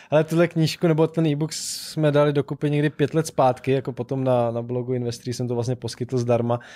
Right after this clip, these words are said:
Takový jako různých, jako tam stovky odkazů na různý ty, ty věci, co jsem tady zmiňoval. A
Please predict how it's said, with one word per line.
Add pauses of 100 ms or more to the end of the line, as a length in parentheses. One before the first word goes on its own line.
(420)
Takový
jako
různých,
jako
tam
stovky
odkazů
na
různý
ty,
ty
věci,
co
jsem
tady
zmiňoval. (840)
A